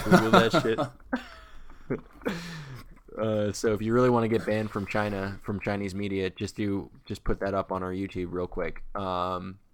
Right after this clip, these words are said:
and <laughs> anyway, where was I going with this?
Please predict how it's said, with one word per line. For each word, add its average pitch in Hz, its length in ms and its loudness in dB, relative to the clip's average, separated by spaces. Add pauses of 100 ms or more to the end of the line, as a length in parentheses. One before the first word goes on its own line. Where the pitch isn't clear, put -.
(380)
and 95 440 -6 (320)
<laughs> 156 80 2 (1000)
anyway, 92 280 -6
where 113 240 -2
was 131 160 -2
I 104 120 -2
going 92 300 -4
with 90 140 -10
this? 95 240 -10